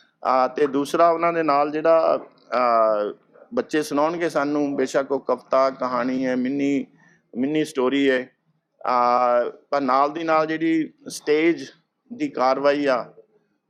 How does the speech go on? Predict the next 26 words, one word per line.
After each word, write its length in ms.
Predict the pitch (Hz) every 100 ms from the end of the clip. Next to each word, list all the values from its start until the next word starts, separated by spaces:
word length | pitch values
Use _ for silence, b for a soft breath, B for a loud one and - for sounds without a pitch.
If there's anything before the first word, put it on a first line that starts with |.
| _ -
ਉਹ 300 | 160 175 165
ਵੀ 220 | 147 175
ਸਾਰੀ 360 | - 151 175
ਦੀ 120 | 170 160
ਸਾਰੀ 400 | 147 147 160 156
ਅਸੀਂ 180 | 156
ਵੈਲ 260 | 131 135 151
ਟ੍ਰੇਨਡ 380 | 151 143 143 143
ਕਰ 200 | 143 139
ਰਹੇ 60 | 147
ਹਾਂ 80 |
ਬੱਚਿਆਂ 360 | 143 123 143 135
ਨੂੰ, 140 | 139
ਰੋਜ਼ 240 | 135 135 139
ਕਲਾਸਾਂ 440 | 131 127 - 131
ਲਾ 200 | 131 117
ਰਹੇ 160 | 120 127
ਨੇ। 220 | 131 117 - _ _ _ _ 147
ਤਿੰਨੇ 320 | 170 185 185
ਸਟੇਜਾਂ 460 | - 160 156 165
ਦੇ 120 | 165 156
ਉੱਤੇ 260 | - 165
ਬੱਚੇ 500 | 147 131 - 175 175
ਹੀ 280 | 151 165 180
ਸਟੇਜ 380 | - - 147 143
ਸਾਂਭਣਗੇ, 600 | 127 127 143 139 117